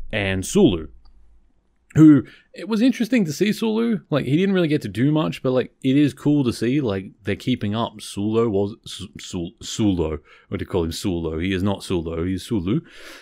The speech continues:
Uh, he came down to the planet because he's a botanist. Like, the first time we met him, he was in his little botany bay. Botany bay.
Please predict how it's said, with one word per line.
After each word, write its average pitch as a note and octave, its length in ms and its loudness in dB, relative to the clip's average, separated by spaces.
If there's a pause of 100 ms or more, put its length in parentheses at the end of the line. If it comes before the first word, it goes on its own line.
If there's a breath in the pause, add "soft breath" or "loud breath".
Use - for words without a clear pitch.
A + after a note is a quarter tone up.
Uh, A2 320 0
he E3 480 2
came C3 260 2
down A#2+ 180 0
to - 80 -4
the G#2 100 -4
planet G#2 380 -4
because G2+ 340 -4
he's G2+ 160 -4
a A2+ 60 0
botanist. A2+ 500 2
Like, F#2 140 -8
the F#2+ 80 -8
first A2 260 -4
time G#2+ 180 -2
we G2+ 120 0
met C#3 180 0
him, G#2+ 180 -4
he G#2+ 140 -2
was G2 160 -2
in F#2+ 140 -4
his G#2 380 -6
little G#2+ 200 -4
botany G#2+ 400 -2
bay. F2 420 -10 (100)
Botany E2 480 -10
bay. D#2 280 -10